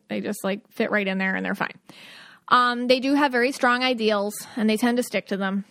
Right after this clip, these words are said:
with logic. They like to structure their ideals with teams,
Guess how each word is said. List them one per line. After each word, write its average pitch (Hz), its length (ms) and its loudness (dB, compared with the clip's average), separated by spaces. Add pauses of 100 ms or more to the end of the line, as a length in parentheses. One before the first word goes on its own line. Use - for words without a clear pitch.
(320)
with 202 100 -6
logic. 196 480 0 (800)
They 240 100 4
like 240 200 2
to 269 80 -2
structure 233 380 2
their 220 200 2
ideals 214 500 2
with 208 160 -2
teams, 220 480 0